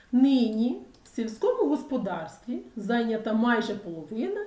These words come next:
економічно активного населення планети. Незважаючи на те,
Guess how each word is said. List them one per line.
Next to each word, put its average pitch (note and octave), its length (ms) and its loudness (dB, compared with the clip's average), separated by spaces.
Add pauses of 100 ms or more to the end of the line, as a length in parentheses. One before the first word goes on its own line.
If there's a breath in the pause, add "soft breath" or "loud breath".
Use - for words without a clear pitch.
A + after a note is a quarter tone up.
(120)
економічно A3+ 720 -2
активного E4+ 1000 -6
населення G3+ 880 -6 (100)
планети. F3+ 520 -8 (840 loud breath)
Незважаючи C4+ 880 2
на E4+ 140 0
те, F#3 420 -4